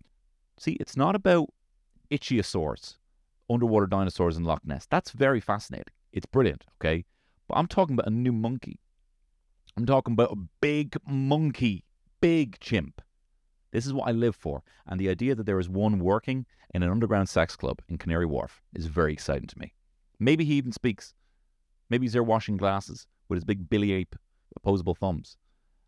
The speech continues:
And he's like, "What can I get you, banana? Why would you ever have anything else?"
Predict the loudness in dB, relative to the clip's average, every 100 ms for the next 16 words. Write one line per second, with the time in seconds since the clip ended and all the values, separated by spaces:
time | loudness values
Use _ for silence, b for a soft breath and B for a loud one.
0 | _ -4 -2 0 0 0 0 -2 -4 -2
1 | 0 -2 -2 -2 -2 0 0 2 2 0
2 | -2 -10 _ -12 -4 0 0 0 2 2
3 | 2 0 0 -2 -2 -2 0 0 -2 -6
4 | -12 -14